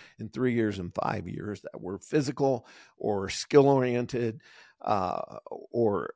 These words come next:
experiential in, in nature. And then we began talking about the book as well. I would say generally,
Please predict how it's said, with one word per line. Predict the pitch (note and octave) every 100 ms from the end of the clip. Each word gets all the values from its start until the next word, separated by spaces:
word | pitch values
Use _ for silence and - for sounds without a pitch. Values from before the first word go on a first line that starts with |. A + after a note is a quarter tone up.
| -
experiential | G2 - - C3+ B2+ G#2+ A2 - - - A#2 G#2 - _ _
in, | - A2
in | F#2 A2 G2+
nature. | F#2 F2+ - - A#2
And | A2
then | G#2+
we | A2 G#2
began | G2+ G#2+ G2+ F#2 F#2+ -
talking | B2+ G#2+ F#2 G2+
about | F#2+ F2+ F2+ -
the | F2+
book | F2 A2 G2+ - -
as | F#2+
well. | A2+ F#2 G2+ G2+ - _ _ _ _ _ _ _ _ -
I | D#3
would | F3
say | - B2
generally, | E2+ A#2+ D#3 D3 C3 G#2+ G#2 F#2+